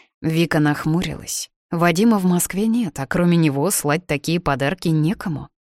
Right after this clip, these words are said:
Заглянула в коробку, но не нашла ни записок, ни визиток, только оберточную бумагу. Осторожно сложила неглиже и закрыла крышкой. Сначала надо выяснить, кто прислал подарок, а потом уже думать,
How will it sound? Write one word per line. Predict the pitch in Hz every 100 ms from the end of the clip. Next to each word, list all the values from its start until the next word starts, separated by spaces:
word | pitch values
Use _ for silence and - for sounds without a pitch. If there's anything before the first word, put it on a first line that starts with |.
| _ _ _
Заглянула | 170 160 156 156 156 160 151
в | -
коробку, | 151 156 175 - 160
но | 156
не | 151
нашла | 151 147 156 165
ни | 156
записок, | 143 143 151 180 - 156 160
ни | 151
визиток, | 143 143 208 190 - - - -
только | 233 220 220
оберточную | 208 220 208 208 - 202 196
бумагу. | 190 208 165 143 123 - _ _ _ _ -
Осторожно | 202 - 190 196 202 185
сложила | - 160 156 170
неглиже | 180 170 165 165 160 190 196
и |
закрыла | 156 160 170 190 180
крышкой. | 208 220 - 131 139 - - _
Сначала | - 185 170 - 156 160
надо | 160 156
выяснить, | 151 151 147 170 160
кто | - - 233
прислал | - 147 - 160 135
подарок, | 165 202 147 143 - - - -
а | 180
потом | 214 208 214 277
уже | 254 262
думать, | 156 214 214 -